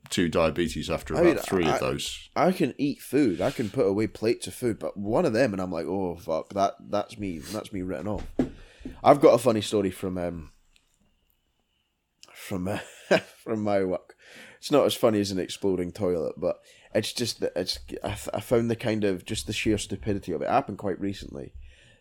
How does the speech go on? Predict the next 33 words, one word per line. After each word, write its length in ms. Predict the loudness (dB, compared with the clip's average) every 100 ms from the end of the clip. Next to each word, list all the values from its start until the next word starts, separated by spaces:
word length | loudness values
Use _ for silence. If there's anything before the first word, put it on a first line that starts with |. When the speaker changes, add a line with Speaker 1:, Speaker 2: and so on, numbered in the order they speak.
| _
Speaker 2:
So, 540 | -4 2 4 4 2 _ _ _ _ _ -6
a 80 | 4
guy 200 | 6 6
came 260 | 4 2
in, 220 | 2 -2 -10 _ _ _
and 140 | -4 -2
he 60 |
was 100 | -4
buying, 500 | 2 2 4 0 0
uh, 220 | 2 2 0 _
Irish 300 | 2 2 0
Cream. 380 | -4 -8 -8 -10 -20 _ _ -20 -8
I 120 | -4
won't 220 | -4 -4 -4
say 180 | -4
the 80 | -4
brand 360 | -4 -6 -6 -10
because 580 | -14 -10 -10 -10 -16 -20 _ _ _ _ _ _ _ _
don't 120 | -12
wanna 140 | -10 -8
get 160 | -8 -10
in 80 |
trouble. 300 | -12 -16 -16 _ -20 -12 -6
Speaker 1:
Mm-hmm. 180 | 0 2 2 0
Speaker 2:
Um, 60 |
but 100 | -2
if 40 | 2
they 80 | 4
want 160 | 4
to 40 | 6
sponsor 320 | 6 6 0
us, 100 | -4 -4
absolutely. 480 | -4 -6 -10 -14